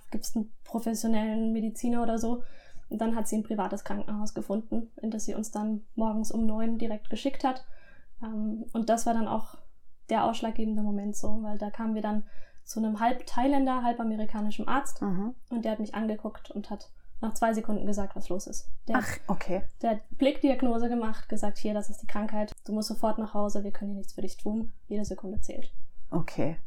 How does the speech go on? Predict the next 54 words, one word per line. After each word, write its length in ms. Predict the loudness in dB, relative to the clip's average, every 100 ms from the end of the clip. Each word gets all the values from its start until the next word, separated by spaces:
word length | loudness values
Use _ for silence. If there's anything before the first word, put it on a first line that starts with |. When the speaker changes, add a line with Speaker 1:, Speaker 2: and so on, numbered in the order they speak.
| 0 0
Speaker 1:
Das 140 | 2
waren 80 | 0
Speaker 2:
Oh, 40 | 2
Speaker 1:
seine 140 | 2
Speaker 2:
oh 40 | 4
Mann, 260 | 4 4
Speaker 1:
Worte. 120 | 4 2
Speaker 2:
und 100 | 2
wie 100 | 2
ging's 280 | 2 2
dir 120 | 2 4
da? 220 | 2 2 0 0 -2 -4 -12 -10 -8 -4
Speaker 1:
Ähm, 600 | 0 4 4 4 2 0 2
ich 220 | 2 2
selber 560 | -2 0 2 4 4 6 6
war 300 | 6 6 4
schon 460 | 4 2 4 2 4
neben 280 | 2 2 0
der 140 | 0
Spur. 500 | -4 -2 0 2 0 -2
Speaker 2:
Mhm. 200 | 0 2
Speaker 1:
Ich 140 | 2 0
hab 120 | 0
schon 160 | -2 -4
nicht 140 | 0
mehr 120 | -2
so 120 | 2
mitgekriegt. 520 | 2 2 -2 -2 0 -2 -4 -10 -14 -10 -2
Josie 300 | 2 4 4
hat 140 | 4
dann 160 | 2 0
angefangen, 480 | -4 -6 -6 -6 -4
den 340 | -4 -6 -10 -12 -8
Namen 340 | -4 -2 -2
zu 140 | -2 -2
googeln 440 | 0 0 0 -2
und 200 | -6 -8
hat 160 | -8 -6
dann 80 | -8
noch 140 | -6
mehr 140 | -8
Panik 340 | -8 -6 -6 -6
geschoben, 400 | -8 -8 -6 -6
solange, 460 | -6 -8 -8 -8 -4
also 220 | 0 2
Speaker 2:
Mhm. 40 |
Speaker 1:
sobald 320 | 2 0 0 2
sie 100 | 2
mehr 160 | 0
über 100 | -4
die 80 | -4
Krankheit 420 | 0 0 2 0
liest. 400 | 2 2 0 2
Speaker 2:
Mhm. 400 | 2 4 2 -2